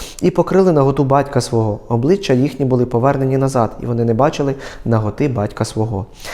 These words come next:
Ной витверезів від вина свого і довідався, що вчинив над ним менший син його, і сказав: "Проклятий Ханаан,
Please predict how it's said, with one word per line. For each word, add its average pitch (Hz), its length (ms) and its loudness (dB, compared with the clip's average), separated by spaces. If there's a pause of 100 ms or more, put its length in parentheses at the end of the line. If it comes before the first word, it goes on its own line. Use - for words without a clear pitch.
(180)
Ной 170 180 4
витверезів 156 600 2
від 127 140 0
вина 120 260 2
свого 139 360 0 (220)
і 156 80 0
довідався, 170 500 2
що 143 160 0
вчинив 139 340 0
над 131 220 0
ним 143 240 2
менший 135 340 0
син 143 260 0
його, 107 320 -2
і 127 60 -6
сказав: 131 480 0
"Проклятий 139 420 -2
Ханаан, 113 380 0